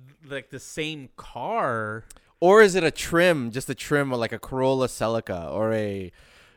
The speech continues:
Speaker 2: eight six Celica, or the eight six gets rebadged as a Celica, which is, I don't know if that's a good thing or a bad thing.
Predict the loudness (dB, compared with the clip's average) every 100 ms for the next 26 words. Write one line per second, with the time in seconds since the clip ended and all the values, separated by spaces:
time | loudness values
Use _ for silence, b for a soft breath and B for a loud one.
0 | b -4 -4 0 0 0 -6 -6 -2 0
1 | 2 0 -2 -2 -4 0 2 2 0 -6
2 | -6 -8 -8 -10 -10 -10 -4 0 0 0
3 | -6 -6 -8 -6 -6 -10 -8 -8 -6 -4
4 | -4 -6 -6 -4 -4 -6 -8 -6 -6 -4
5 | -6 -4 -4 -6 -8 -16 -18